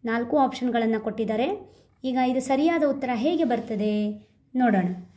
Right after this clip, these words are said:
ನೋಡಿ ಇಲ್ಲಿ ಬಾಹುಗಳ ಸಂಖ್ಯೆ ಎಷ್ಟಿದೆ? N is equal to ಎಂಟು ಬಾಹುಗಳು. ಅವ್ರು ಹೇಳಿದ್ದಾರೆ ನಿಯಮಿತ ಬಹುಭುಜಾಕೃತಿಯಲ್ಲಿ ಎಂಟು ಬಾಹುಗಳಿರುವ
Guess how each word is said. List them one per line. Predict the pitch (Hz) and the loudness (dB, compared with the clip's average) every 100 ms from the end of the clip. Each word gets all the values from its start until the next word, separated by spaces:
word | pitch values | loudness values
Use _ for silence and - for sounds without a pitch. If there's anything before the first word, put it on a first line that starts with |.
| _ _ _ _ _ _ _ _ - _ _ - | _ _ _ _ _ _ _ _ -20 _ _ -2
ನೋಡಿ | 269 220 | 2 4
ಇಲ್ಲಿ | 202 185 196 - _ _ _ 208 | 2 0 -4 -16 _ _ _ -2
ಬಾಹುಗಳ | 190 254 311 330 349 330 320 311 | 0 2 2 2 2 4 2 2
ಸಂಖ್ಯೆ | 302 269 269 - 285 | 0 -2 -2 0 2
ಎಷ್ಟಿದೆ? | 214 - - 269 269 254 247 247 | 0 -4 -2 -2 0 2 2 2
N | 240 269 294 | 2 2 2
is | 254 240 | 2 -2
equal | 233 233 220 214 | -2 0 0 2
to | 339 254 254 - 254 | 2 2 0 -4 0
ಎಂಟು | 269 285 285 285 | 2 4 2 2
ಬಾಹುಗಳು. | 240 220 196 202 208 226 226 - _ - | 2 2 0 2 4 4 2 -8 _ -6
ಅವ್ರು | 233 | -2
ಹೇಳಿದ್ದಾರೆ | 240 226 240 285 | 0 0 0 2
ನಿಯಮಿತ | 254 247 254 247 247 | 2 2 0 0 0
ಬಹುಭುಜಾಕೃತಿಯಲ್ಲಿ | 226 220 220 226 233 233 233 233 226 226 349 427 - | 0 0 2 2 0 -2 -6 -2 0 2 0 -2 -2
ಎಂಟು | 214 247 240 311 | 0 0 0 -2
ಬಾಹುಗಳಿರುವ | 240 226 214 214 214 208 208 | 0 0 0 0 0 0 0